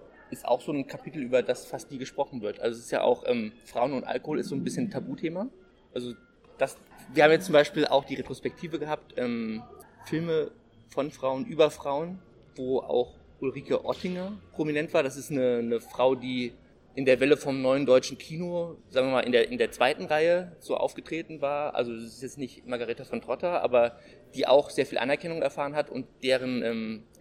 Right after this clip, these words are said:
ich glaub, es war ihr Debütfilm, Bildnis einer Trinkerin, der handelt auch davon. Da sieht man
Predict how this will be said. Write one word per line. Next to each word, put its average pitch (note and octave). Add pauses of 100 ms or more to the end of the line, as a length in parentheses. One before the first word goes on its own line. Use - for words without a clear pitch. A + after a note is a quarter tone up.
(140)
ich -
glaub, C#3
es -
war B2
ihr B2
Debütfilm, A#2
Bildnis D3
einer A#2+
Trinkerin, G#2
der G#2
handelt C3+
auch B2
davon. G#2+ (360)
Da A2+
sieht D3
man C3